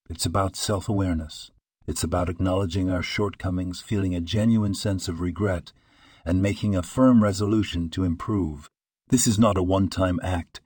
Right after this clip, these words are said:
but a lifelong journey of personal growth and spiritual development. In the hustle and bustle of our daily lives, let us remember the Rambam's lesson.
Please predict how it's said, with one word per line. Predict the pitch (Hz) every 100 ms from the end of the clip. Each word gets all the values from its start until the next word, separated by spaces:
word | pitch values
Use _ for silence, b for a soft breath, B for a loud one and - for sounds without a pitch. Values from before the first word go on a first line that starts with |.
| b b b
but | 92
a | 90
lifelong | 85 95 - 92 87 85
journey | 87 87 85
of | 80 -
personal | 95 90 - 82
growth | 80 82 85 78 78
and | 78
spiritual | - 92 87 - 80
development. | 80 80 80 78 80 78 - - _ _ _ B B B B B B B B
In | 87 85
the |
hustle | 85 117 - 120 101
and | 90
bustle | 95 - 87
of | 85
our | 85
daily | 80 90 90 87
lives, | 82 80 80 -
let | 80 80
us | 82 -
remember | 82 85 82
the | 78 78
Rambam's | 82 78 78 78 80 -
lesson. | 76 - 80 76